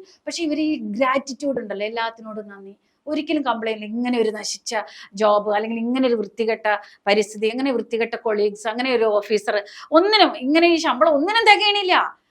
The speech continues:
അത് കിട്ടുന്നത് എങ്ങനെ പോകണമെന്ന് അറിയണില്ല. കണ്ടോ, നന്ദികേട്, പരിപൂർണ നന്ദികേട്. സൂക്ഷ്മം കൊണ്ടാ കളിക്കുന്നത് കേട്ടോ.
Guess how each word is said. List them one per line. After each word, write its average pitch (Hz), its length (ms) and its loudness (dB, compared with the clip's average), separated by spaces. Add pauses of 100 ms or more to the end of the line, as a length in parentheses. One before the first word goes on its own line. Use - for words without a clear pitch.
(140)
അത് 254 100 2
കിട്ടുന്നത് 359 420 0
എങ്ങനെ 392 460 6
പോകണമെന്ന് 427 360 4
അറിയണില്ല. 370 420 4
കണ്ടോ, 294 440 2 (180)
നന്ദികേട്, 311 640 6 (400)
പരിപൂർണ 349 680 4
നന്ദികേട്. 285 400 2
സൂക്ഷ്മം 330 500 -2
കൊണ്ടാ 370 200 4
കളിക്കുന്നത് 254 400 0
കേട്ടോ. 202 400 -4